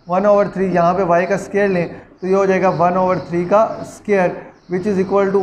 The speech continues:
y का square x की power two by three बन जाएगी। ठीक है ना,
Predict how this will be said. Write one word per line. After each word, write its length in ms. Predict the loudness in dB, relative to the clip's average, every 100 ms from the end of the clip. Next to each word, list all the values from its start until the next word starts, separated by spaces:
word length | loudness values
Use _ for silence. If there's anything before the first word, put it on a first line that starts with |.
| 2
y 200 | 2 2
का 80 | -2 -2
square 340 | -4 -2 -2 -2
x 180 | -4
की 100 | -8 -2
power 240 | 0 0 0
two 100 | -2
by 180 | 0 0 -2 -10 -10
three 160 | -4 -2
बन 220 | -2 -2
जाएगी। 200 | -2 -2
ठीक 180 | -2 0
है 60 |
ना, 60 | 0